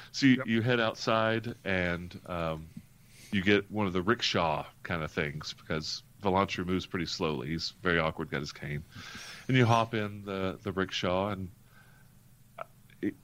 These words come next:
Speaker 1: he looks over at you and just very casually, "How have you been?"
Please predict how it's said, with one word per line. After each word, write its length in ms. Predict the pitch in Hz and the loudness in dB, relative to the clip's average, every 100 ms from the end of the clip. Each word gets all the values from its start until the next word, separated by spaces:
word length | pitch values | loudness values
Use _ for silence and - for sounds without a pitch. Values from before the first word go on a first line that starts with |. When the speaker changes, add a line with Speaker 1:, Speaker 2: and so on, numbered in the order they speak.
| - | 0
Speaker 1:
he 220 | 98 131 - - - - | 4 4 2 -20 -8 2
looks 240 | 127 - | 2 4
over 200 | 113 135 | 2 4
at 160 | 113 - | 0 0
you 160 | 92 | 0
and 100 | 101 | 0
just 240 | 95 98 - | -2 -4 -4
very 260 | 87 104 123 | 2 2 2
casually, 680 | - 92 110 98 87 95 104 - - | 0 0 0 0 0 -2 -2 -12 -12
"How 180 | - 101 | -2 0
have 120 | 131 | 0
you 60 | 135 | -4
been?" 260 | 107 185 | -4 -6